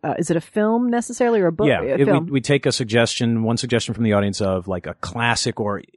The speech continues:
Speaker 2: iconic movie, just, like, a one that everybody
Speaker 1: Right,
Speaker 2: knows.
Speaker 1: like Gone with the Wind or something
Speaker 2: Yeah.
Speaker 1: like that. Yeah, yeah, yeah.
Speaker 2: And then do, we improvise the Black version of it.
Speaker 1: <laughs> Right.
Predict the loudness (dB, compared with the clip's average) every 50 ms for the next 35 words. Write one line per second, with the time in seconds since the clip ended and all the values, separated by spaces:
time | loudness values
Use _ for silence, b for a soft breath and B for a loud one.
0 | _ -4 -4 -4 -4 -8 -8 -2 0 0 0 0 0 0 -2 -2 -2 -4 -6 -6
1 | -6 -6 -6 -6 -6 -4 -4 -2 -2 -2 -2 -2 -2 0 0 0 0 0 0 0
2 | 0 0 0 0 2 2 2 2 2 2 2 2 2 2 2 2 2 0 0 0
3 | 2 2 2 2 2 2 0 0 -2 -2 -2 0 0 0 0 0 -2 -2 -2 0
4 | 2 2 2 2 2 2 2 2 0 -2 -2 0 0 0 0 2 0 0 0 0
5 | 0 2 2 0 2 0 -2 -4 -4 -8 -10 -16 _ _ _ -2 0 0 2 4
6 | 4 4 2 0 -2 -4 -4 -2 -2 -4 -6 -6 -6 -2 0 -2 2 4 2 2
7 | 4 _ 2 2 4 2 0